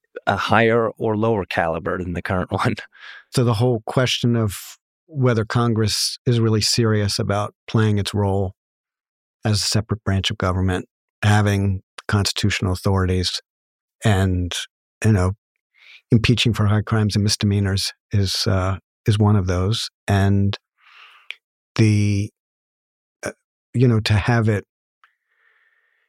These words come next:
Speaker 2: to have it be this partisan where you really don't, th-, I mean, the Republican go-to is figuring out new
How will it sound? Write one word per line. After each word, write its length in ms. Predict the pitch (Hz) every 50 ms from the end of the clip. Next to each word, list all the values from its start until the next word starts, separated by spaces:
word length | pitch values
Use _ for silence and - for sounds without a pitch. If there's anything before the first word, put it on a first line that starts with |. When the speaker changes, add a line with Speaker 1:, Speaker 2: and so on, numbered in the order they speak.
| _ _ _ _ _ _ _ _
Speaker 2:
to 80 | - 131
have 120 | 151 165
it 120 | 151 131 110
be 120 | 143 135
this 280 | 117 107 143 147 131 -
partisan 840 | - - 139 139 139 139 139 127 - - 120 110 104 101 101 92 87 - _
where 680 | - 147 - - 127 127 120 117 117 113 113 110 107 110 110 - _ _
you 200 | - 107 123 117
really 640 | 104 107 117 123 120 117 117 117 113 110 107 98 104 - _ _ _ _ _ _ _ _ _ _ _ - 165 131 107 -
don't, 320 | - 139 127 123 120 - - _ _ _ _ _ - 135
th-, 120 | 131 147 -
I 40 | 147
mean, 160 | 143 139 131
the 60 | 131
Republican 720 | 123 123 107 - - 135 123 131 123 120 - 120 117 110
go-to 720 | 101 117 120 120 117 120 113 - - 123 113 107 104 101 101 -
is 420 | 117 110 107 104 104 104 104 -
figuring 640 | - - - - - 127 113 117 113 113 113 113 113
out 160 | 110 110 107
new 300 | 110 117 113 113 110 107